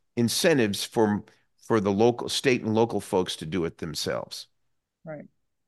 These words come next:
Speaker 2: You know, I'm, again, it's, uh,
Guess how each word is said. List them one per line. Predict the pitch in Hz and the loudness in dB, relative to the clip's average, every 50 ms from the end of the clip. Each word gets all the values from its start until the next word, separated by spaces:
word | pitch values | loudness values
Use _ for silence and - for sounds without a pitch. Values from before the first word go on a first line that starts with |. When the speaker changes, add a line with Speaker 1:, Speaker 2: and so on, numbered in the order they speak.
| _ _ _ _ _ _ _ _ _ _ _ _ _ _ _ - | _ _ _ _ _ _ _ _ _ _ _ _ _ _ _ -14
Speaker 2:
You | 247 220 | -12 -10
know, | 190 202 - | -10 -10 -10
I'm, | - 175 180 185 175 - _ _ _ | -10 -10 -10 -10 -12 -16 _ _ _
again, | - 160 165 175 208 214 190 170 165 | -12 -10 -6 -4 -2 -2 -2 -4 -8
it's, | 160 160 - - - - - | -10 -12 -14 -16 -16 -12 -8
uh, | 170 165 160 151 156 156 | -6 -6 -6 -6 -8 -10